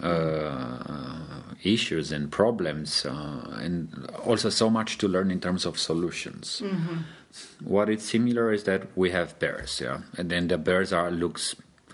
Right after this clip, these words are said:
Speaker 1: it's the same species, just
Speaker 2: Mm-hmm.
Speaker 1: different subspecies.
Speaker 2: Mm-hmm.
Speaker 1: Grizzlies of U S are a little bit bigger, a
Speaker 2: Mm-hmm.
Speaker 1: finger bigger. Uh,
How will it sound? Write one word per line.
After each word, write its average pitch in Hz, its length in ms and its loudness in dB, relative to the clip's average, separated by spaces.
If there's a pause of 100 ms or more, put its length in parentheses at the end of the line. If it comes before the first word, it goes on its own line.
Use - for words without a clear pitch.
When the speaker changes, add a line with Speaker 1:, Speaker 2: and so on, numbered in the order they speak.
(220)
Speaker 1:
it's 90 140 0
the 101 100 6
same 110 240 4
species, 110 680 0
just 87 280 -2
Speaker 2:
Mm-hmm. 76 100 -14
Speaker 1:
different 78 280 -6
subspecies. - 800 -10
Speaker 2:
Mm-hmm. - 80 -12
Speaker 1:
Grizzlies 90 560 0
of 80 180 -2 (240)
U 82 240 -2
S 80 180 -6
are - 120 -10 (100)
a 101 80 -2
little 98 520 0
bit 73 280 -12
bigger, 80 400 -8
a 85 60 -10
Speaker 2:
Mm-hmm. 95 220 -12
Speaker 1:
finger 85 320 -4
bigger. 76 400 -12 (880)
Uh, 90 560 -2